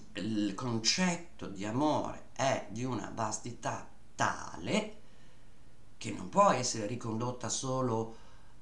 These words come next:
all'apparato genitale. Ognuno di voi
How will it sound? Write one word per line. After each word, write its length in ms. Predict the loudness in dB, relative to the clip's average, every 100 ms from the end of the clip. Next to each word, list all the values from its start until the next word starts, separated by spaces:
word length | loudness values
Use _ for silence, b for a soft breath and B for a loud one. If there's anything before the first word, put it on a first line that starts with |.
| -2
all'apparato 1400 | 6 8 8 6 4 4 4 6 8 6 4 0 -2 -2
genitale. 680 | 0 0 0 -2 -4 -6 -10 -12 -12 -12 -12 -12 -12 -12 -12 -12 -12 -12 -10 -12 -10 -8 -6 -6 B B B -12 -12 -12 0
Ognuno 300 | 6 8 10
di 120 | 8
voi 460 | 4 0 0 0 -2